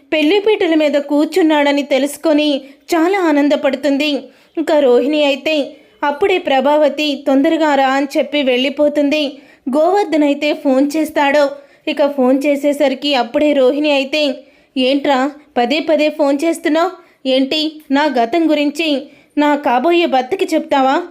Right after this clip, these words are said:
లేకపోతే మా అత్తగారికి చెప్తావా? రారా, గుడి దగ్గరే ఉన్నాం,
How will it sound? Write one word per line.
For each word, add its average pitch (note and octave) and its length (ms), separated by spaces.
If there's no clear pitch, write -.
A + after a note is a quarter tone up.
లేకపోతే F4 460
మా E4 120
అత్తగారికి E4+ 600
చెప్తావా? D4 500
రారా, C#4 400
గుడి D4 140
దగ్గరే E4 320
ఉన్నాం, C#4+ 360